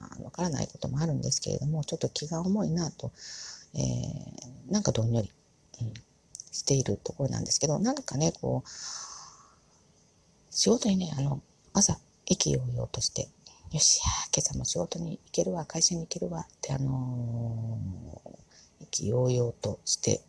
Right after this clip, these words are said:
出かけられる方っていうのは羨ましいなと思うんですけれども、あの、別にこの、どういうんでしょう、ケチつけるわけじゃないんですけど、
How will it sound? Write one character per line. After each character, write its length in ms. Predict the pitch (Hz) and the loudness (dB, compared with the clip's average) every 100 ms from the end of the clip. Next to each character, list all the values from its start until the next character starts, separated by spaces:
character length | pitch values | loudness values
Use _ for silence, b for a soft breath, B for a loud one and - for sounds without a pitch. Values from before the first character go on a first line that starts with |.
| _ - | _ -4
出 80 | 117 | -2
か 140 | 123 | 0
け 160 | - 107 | 0 2
ら 100 | 117 | 4
れ 100 | 123 | 4
る 120 | 113 | 2
方 240 | - 117 123 | -4 -4 -4
っ 40 | |
て 140 | - | -4
い 20 | 95 | -6
う 40 | |
の 80 | 95 | -4
は 60 | 107 | 2
羨 140 | 131 | 4
ま 100 | 131 | 4
し 140 | - 117 | 4 2
い 40 | |
な 160 | 104 92 | -2 -4
と 140 | 98 | -6
思 120 | 98 | -4
う 20 | 95 | -2
ん 60 | |
で 60 | 101 | 0
す 80 | - | -2
け 80 | - | -2
れ 60 | |
ど 80 | 107 | -6
も、 120 | 104 B B B B B - - | -6 B B B B B -20 -20
あ 100 | - | -18
の、 120 | - - _ _ _ _ _ _ _ - | -18 -20 _ _ _ _ _ _ _ -2
別 160 | - | 2
に 60 | 147 | 4
こ 100 | 139 | 4
の、 100 | 127 | 0
ど 60 | - | 2
う 20 | 135 | 0
い 40 | |
う 20 | |
ん 20 | 107 | 2
で 60 | |
し 60 | - | -2
ょ 40 | |
う、 40 | - | -2
ケ 100 | - | 2
チ 120 | - | 2
つ 100 | - | 2
け 100 | - | 2
る 100 | 120 | 2
わ 80 | 107 | 0
け 100 | - | -2
じ 80 | - | -6
ゃ 40 | |
な 100 | 107 | -4
い 40 | 104 | -2
ん 60 | |
で 80 | 95 | -2
す 80 | - | -2
け 80 | 95 | -4
ど、 160 | 98 | -6